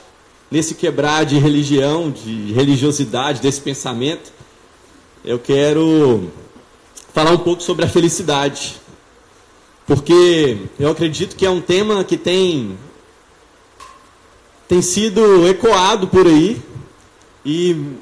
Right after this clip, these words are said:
o mundo tem caminhado e caminha em busca dela. Todos nós, de certa forma, caminhamos querendo ela. Vivemos desde o início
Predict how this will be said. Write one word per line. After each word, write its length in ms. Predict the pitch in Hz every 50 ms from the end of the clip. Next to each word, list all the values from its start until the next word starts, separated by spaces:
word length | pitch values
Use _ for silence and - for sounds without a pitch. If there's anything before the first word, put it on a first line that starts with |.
| - _
o 120 | - 180 190
mundo 360 | 190 190 208 240 285 262 262
tem 200 | 247 226 226 220
caminhado 760 | 220 214 208 208 202 190 180 180 196 226 220 214 262 277 285 294 339 - - _ _ _ _ _
e 60 | 165 143
caminha 760 | - 214 214 196 180 180 185 214 269 277 214 156 131 120 - - - -
em 140 | 185 214 214
busca 540 | 170 180 196 285 - - - - 605 605 - - - - - - _ - - _ _ _
dela. 560 | - 208 - 185 180 190 190 147 113 117 - - - - - _ _ _ _ _ _ _ _ _ _ _ _ _ _ _ - - _ _ _ _ - - - -
Todos 360 | - 208 233 233 269 262 196
nós, 320 | 170 202 202 233 254 240 214
de 80 | 214
certa 340 | - - 220 214 208 - 190
forma, 600 | - - - 185 202 240 240 214 170 143 117 107 95 - - - _ _ _ _ _ _ _ _ _ _ _ _ _ _ _ -
caminhamos 720 | - 208 214 220 240 233 208 208 214 240 254 262 - -
querendo 520 | - 277 277 254 226 233 240 269 269 311 254
ela. 360 | 196 170 165 165 147 135 117 - - - - - - - _ _ _ _ _ - _ _ _ _ _ _ -
Vivemos 800 | 120 113 170 220 185 139 151 190 226 269 277 269 262 220 165 - 147
desde 340 | 165 196 - 285 226 247
o 20 | 247
início 560 | 202 180 180 208 254 277 - - - 285